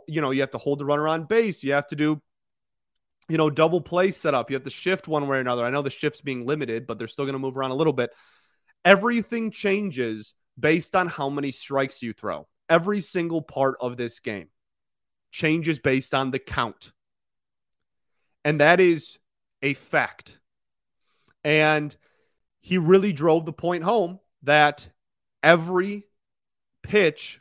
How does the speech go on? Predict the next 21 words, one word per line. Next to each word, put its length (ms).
matters. 560
And 440
within 600
that, 300
a-, 180
again, 540
the 240
influence 1080
on 220
either 260
side 300
of 80
the 80
ball 280
that 160
it 120
has 460
is 180
so 400
disproportional 960
to 100